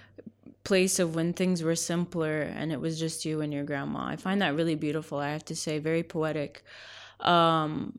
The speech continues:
Sandy, can you tell us a little bit more about, um,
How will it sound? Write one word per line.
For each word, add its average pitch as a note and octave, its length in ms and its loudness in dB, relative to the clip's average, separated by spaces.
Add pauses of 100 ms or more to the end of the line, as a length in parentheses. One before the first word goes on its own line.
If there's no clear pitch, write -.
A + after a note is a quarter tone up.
(260)
Sandy, G3+ 680 6
can G3+ 180 2
you G#3+ 80 4
tell A#3 160 4
us A#3+ 140 2
a B3+ 40 2
little F#3+ 220 6
bit F3+ 180 4
more E3+ 520 0
about, D#3 720 0 (100)
um, D3+ 720 -4